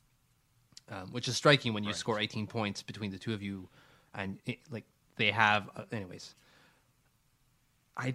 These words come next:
Speaker 1: I, I just, to me, it seems that Bailey is that denominator. Bailey's that guy. And, and again, if you look at Sidney Crosby, he can't play with someone like Phil Kessel, or Phil Pe-, Kessel can't play with someone like Sidney Crosby.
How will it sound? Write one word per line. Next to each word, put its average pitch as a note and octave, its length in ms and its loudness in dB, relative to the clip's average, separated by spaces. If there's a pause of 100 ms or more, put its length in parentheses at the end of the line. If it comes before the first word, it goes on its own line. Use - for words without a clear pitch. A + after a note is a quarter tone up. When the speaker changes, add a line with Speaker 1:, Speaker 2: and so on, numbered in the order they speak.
(160)
Speaker 1:
I, B2 220 4
I C3+ 120 10
just, D3 280 0
to C#3+ 100 4
me, D#3 200 8
it F#3+ 100 4
seems D3 360 6
that C3+ 180 2
Bailey C3 340 8
is B2+ 100 4
that B2 200 4
denominator. B2 720 4
Bailey's C#3 380 4
that D#3+ 180 4
guy. D#3 320 6 (280)
And, C#3+ 160 6
and D3 140 6
again, D3+ 300 6
if A#2+ 120 -2
you B2+ 120 2
look C3+ 400 6 (160)
at C3+ 180 2
Sidney D#3+ 300 2
Crosby, E3 400 2
he D#3 140 -6
can't B3 260 2
play C4+ 260 2
with E3 180 0
someone A#2 280 0
like A2 160 -2
Phil A2+ 160 -2
Kessel, G#2 340 -8
or - 80 -2
Phil A3 240 4
Pe-, A3 220 2
Kessel F#3+ 340 0
can't G3 260 2
play G3 220 0
with F#3+ 140 0
someone G#2+ 240 2
like G#2+ 120 -4
Sidney G#2 200 -8
Crosby. - 480 -8